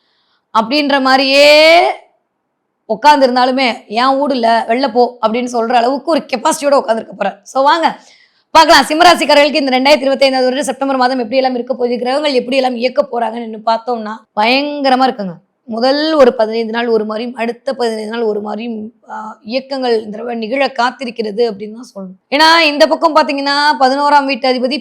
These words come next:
பன்னிரெண்டாம் இடத்துல இருக்காரு. அது கொஞ்சம் லாபம், ஆ, வந்து வரக்கூடிய இடமா, நீங்க ஃபாரின்ல வேலை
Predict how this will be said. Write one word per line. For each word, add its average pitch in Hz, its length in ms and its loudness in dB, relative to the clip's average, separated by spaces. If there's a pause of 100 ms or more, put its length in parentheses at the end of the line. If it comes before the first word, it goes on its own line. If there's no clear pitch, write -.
பன்னிரெண்டாம் 254 480 -2
இடத்துல 240 340 -8
இருக்காரு. 208 400 -6 (220)
அது 233 160 -2 (480)
கொஞ்சம் 240 420 -4
லாபம், 254 480 2 (760)
ஆ, 226 280 -4 (100)
வந்து 240 240 -4
வரக்கூடிய 240 400 0
இடமா, 220 240 -6 (120)
நீங்க 240 220 -4
ஃபாரின்ல 254 440 0
வேலை 226 120 -4